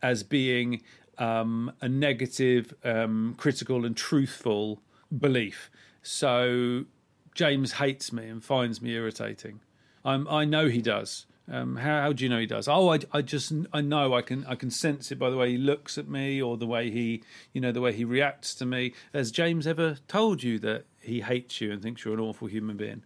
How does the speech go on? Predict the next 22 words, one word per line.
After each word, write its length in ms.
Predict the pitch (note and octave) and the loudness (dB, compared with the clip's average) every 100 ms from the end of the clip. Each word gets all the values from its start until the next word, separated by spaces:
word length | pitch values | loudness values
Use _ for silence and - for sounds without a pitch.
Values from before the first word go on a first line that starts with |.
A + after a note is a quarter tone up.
| _ - - | _ -20 -4
No, 380 | F3 F3 E3 D#3 | 2 4 4 4
no, 200 | D3+ D3+ | 2 2
I 120 | D3 | 2
just 200 | C3+ B2 | 0 -2
know 200 | C3 A2 | 0 0
it. 160 | G#2 - _ _ _ _ _ _ _ _ _ _ _ _ - - - | -2 -10 _ _ _ _ _ _ _ _ _ _ _ _ -18 -16 -6
So 500 | - D#3+ D3+ D3+ D#3 _ _ - _ _ _ _ - - | 2 4 6 6 2 _ _ -20 _ _ _ _ -20 -6
you 100 | D3+ | 0
might 280 | D#3+ D3+ - | 2 2 0
see 260 | - D3+ | 0 0
someone 580 | C3 D#3+ D3 C#3 C#3+ C#3 | 0 -2 0 0 0 -2
on 240 | C#3+ C3+ | -4 -2
the 280 | C3+ C3 B2+ | 0 0 -2
platform 480 | - D3 C#3+ C#3 C3+ | 0 -2 0 -4 -2
opposite 320 | B2 - - | -4 -6 -4
you 320 | B2 B2 B2+ - | -2 -2 -2 -4
at 180 | A#2+ | -4
a 80 | A#2+ | -4
train 380 | - - C3 A#2+ | -6 -2 -2 -2
station 540 | - A#2+ A2+ - G#2+ | -2 -2 -2 -4 -6
and, 480 | B2 A#2+ A#2 A2+ A2 - _ _ _ _ _ - | -2 -2 0 -2 -4 -12 _ _ _ _ _ 0
um, 460 | A#2 A#2 A2+ A#2 | 2 2 2 -2